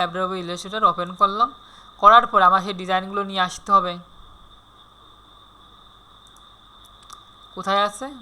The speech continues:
ডাউনলোডের ভিতর আছে। তিনটা ডিজাইন ডাউনলোড করছি, তাই এই একটা, এই একটা, এই একটা, এই ডিজাইন তিনটা ধরে নিয়ে এসে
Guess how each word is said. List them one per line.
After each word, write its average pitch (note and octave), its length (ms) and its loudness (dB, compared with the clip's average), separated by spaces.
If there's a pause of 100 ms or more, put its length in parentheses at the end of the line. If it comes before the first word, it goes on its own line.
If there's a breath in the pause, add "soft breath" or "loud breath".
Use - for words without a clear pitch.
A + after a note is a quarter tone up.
(120)
ডাউনলোডের E3+ 480 4
ভিতর D3+ 200 -12
আছে। - 260 -14 (380)
তিনটা A3 300 -2
ডিজাইন A3 380 -4
ডাউনলোড E3+ 400 4
করছি, - 360 -12 (540 loud breath)
তাই - 160 -10
এই G3+ 120 0
একটা, G#3+ 440 2
এই G3 240 -4
একটা, G3+ 280 -4
এই G3+ 100 -2
একটা, - 320 -10
এই F3 100 -14
ডিজাইন F#3+ 300 -6
তিনটা G#3+ 200 -8
ধরে F3+ 240 -4
নিয়ে G#3+ 200 -6
এসে A3+ 220 -4